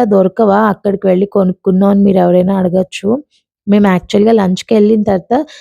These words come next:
ఆ డైజెస్ట్ అవ్వడానికి వాకింగ్ లాగా వెళ్తూ ఉంటే అక్కడ షాప్ ఉందని చూసాము. అంతేకాకుండా క్రిస్మస్కి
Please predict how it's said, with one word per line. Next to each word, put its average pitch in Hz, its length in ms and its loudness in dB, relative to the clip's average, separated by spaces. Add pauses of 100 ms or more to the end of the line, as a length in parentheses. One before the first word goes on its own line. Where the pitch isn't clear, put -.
(160)
ఆ 208 100 -6
డైజెస్ట్ 190 500 0
అవ్వడానికి 214 400 0
వాకింగ్ 202 500 0
లాగా 196 400 0
వెళ్తూ 185 360 0
ఉంటే 190 200 -4
అక్కడ 208 220 -4
షాప్ 185 380 -4
ఉందని 190 380 0 (480)
చూసాము. 214 640 0
అంతేకాకుండా 220 680 -2
క్రిస్మస్కి 240 720 -2